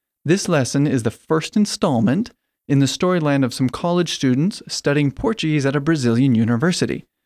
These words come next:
This storyline is full of grammar terminology and background for those who want to express their understanding of Portuguese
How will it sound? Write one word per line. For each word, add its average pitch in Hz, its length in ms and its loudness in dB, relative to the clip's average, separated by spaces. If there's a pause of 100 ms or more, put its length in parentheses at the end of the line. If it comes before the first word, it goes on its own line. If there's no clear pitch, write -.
(540)
This 160 340 0
storyline 170 540 2
is 139 140 0
full 139 200 0
of 117 140 -2 (140)
grammar 139 420 2
terminology 131 880 0
and 110 240 0
background 117 580 -4
for 127 120 -4
those 127 220 -2
who 139 80 -2
want 123 260 0
to 120 60 -6
express - 460 -6
their 123 240 -2
understanding 120 800 0
of 117 140 -6
Portuguese 120 540 -4